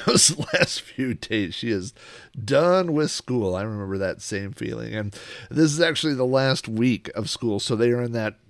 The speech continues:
that strange little moment where, uh, school is over, and then they have a couple of days of tests, and then there's nothing, and then they have their graduation thing. So trying to get them to just, I'm like, "Oh, just a few more days. <laughs> Keep going.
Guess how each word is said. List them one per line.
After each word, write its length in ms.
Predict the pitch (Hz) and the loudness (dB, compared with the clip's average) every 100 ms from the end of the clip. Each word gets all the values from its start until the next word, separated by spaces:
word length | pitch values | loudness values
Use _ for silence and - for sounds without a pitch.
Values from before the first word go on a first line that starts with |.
| - | -4
that 220 | 110 - | -4 -4
strange 560 | - - 131 147 151 139 | -6 -2 0 0 -2 0
little 220 | 156 147 | 2 2
moment 460 | 143 151 120 101 - - - - - | 2 0 0 -4 -8 -16 -20 -20 -14
where, 640 | - 113 117 107 101 98 101 - _ _ _ | -2 2 4 4 0 -2 -4 -12 _ _ _
uh, 440 | - 104 101 90 69 | -6 -4 -2 -4 -6
school 480 | - - 127 156 151 | -6 -4 6 8 8
is 120 | 127 | 8
over, 460 | 98 143 160 185 180 | 4 4 4 2 0
and 140 | 139 | -2
then 100 | 123 | -4
they 80 | 135 | -4
have 160 | 120 117 | -2 -4
a 60 | |
couple 260 | 117 131 123 | -2 -2 0
of 100 | 110 | 0
days 240 | 110 113 | 0 0
of 160 | 98 80 | -2 -8
tests, 760 | - 135 175 - - - - - - - - | -2 2 2 0 -6 -6 -6 -10 -18 -12 -6
and 160 | 135 | -2
then 100 | 156 | 0
there's 240 | 156 143 - | 0 0 0
nothing, 320 | 143 143 147 | 0 2 0
and 160 | 107 | 0
then 120 | 123 143 | -2 0
they 100 | 131 | 0
have 180 | 127 | 0
their 160 | 120 117 | 0 0
graduation 880 | 107 123 123 107 110 104 110 - 87 | 2 2 2 0 -2 -2 -2 -4 -8
thing. 220 | 85 67 | -10 -10
So 140 | - | -8
trying 280 | 98 131 120 | -4 0 0
to 80 | 123 | 0
get 120 | 113 | 0
them 140 | 117 107 | -2 -4
to 80 | |
just, 300 | 98 107 - - - - - | -4 -6 -6 -14 -20 -20 -16
I'm 100 | 101 | -12
like, 180 | 57 - | -12 -10
"Oh, 600 | - - - - - - - | -4 -2 0 -2 -4 -6 -6
just 240 | 156 - _ _ - | -8 -8 _ _ -18
a 40 | |
few 180 | 147 185 | -14 -8
more 160 | 175 | -6
days. 480 | 190 196 185 165 - - 185 - | -2 -2 -4 -4 -2 2 0 2
<laughs> 300 | 185 - - | -2 -2 -4
Keep 300 | 147 - 202 - | -10 -8 -10 -8
going. 420 | 175 165 147 | -6 -4 -6